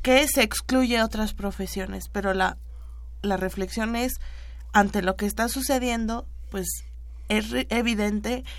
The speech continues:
que el ejercicio periodístico necesita protección específica desde muchas vertientes, la jurídica, política pública, trabajo con el Estado e independencia del ejercicio.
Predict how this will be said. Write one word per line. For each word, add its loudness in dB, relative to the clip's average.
que 8
el 6
ejercicio 0
periodístico -2
necesita 0
protección -4
específica -2
desde 0
muchas -4
vertientes, -2
la 8
jurídica, 6
política 4
pública, 4
trabajo 2
con 0
el 0
Estado 2
e 2
independencia 0
del 0
ejercicio. -4